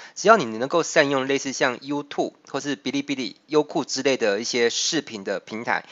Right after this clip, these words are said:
你就可以成立一个自己的电视台，而且呢，收视率与影响力哦，一点都不会输给传统的主流媒体哦。当我在撰写这篇文章的时候，我有去查一下老高跟小莫的频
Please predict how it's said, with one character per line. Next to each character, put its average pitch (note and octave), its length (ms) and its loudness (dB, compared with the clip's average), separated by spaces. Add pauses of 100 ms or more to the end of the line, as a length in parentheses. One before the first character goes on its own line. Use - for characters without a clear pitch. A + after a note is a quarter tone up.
(220)
你 C3 100 -8
就 - 120 2
可 E3 80 6
以 F3 40 2
成 - 180 -2
立 E3+ 40 -2
一 F3+ 40 -4
个 D3+ 120 0
自 - 160 -6
己 - 120 -6
的 G2+ 120 -2
电 C3 160 0
视 C#3 120 -4
台， - 280 -10 (100)
而 D3+ 80 -2
且 D3 160 0
呢， G#2+ 160 0
收 E3+ 320 2
视 D#3+ 200 0
率 C#3+ 180 0
与 G2+ 220 -8
影 A#2+ 120 -6
响 G#2 220 0
力 A#2+ 100 -8
哦， - 100 -6 (280)
一 G#3 80 2
点 G#2 260 -4
都 C#3+ 140 0
不 - 140 -12
会 C3+ 160 2
输 C3 220 -6
给 B2 140 -2
传 A2 320 -4
统 A#2+ 160 -6
的 F2+ 80 -10
主 A2 160 -10
流 F#2 160 -6
媒 G2+ 160 -8
体 - 200 -14
哦。 - 120 -10 (680)
当 G#3+ 160 2
我 D#3+ 100 2
在 F3 120 4
撰 E3 300 4
写 - 200 -4
这 - 100 -6
篇 C#3 160 -4
文 A2+ 120 0
章 A#2+ 140 0
的 A2 100 0
时 A2 120 -4
候， G#2+ 60 2
我 G2+ 160 -4
有 A#2+ 100 -6
去 C3 140 -10
查 F#2+ 300 -4
一 G2 40 -6
下 A#2+ 140 2
老 G2 280 -6
高 G#2+ 200 2
跟 A2 180 -4
小 - 340 -4
莫 A2 160 -2
的 F#2 80 -10
频 - 180 -20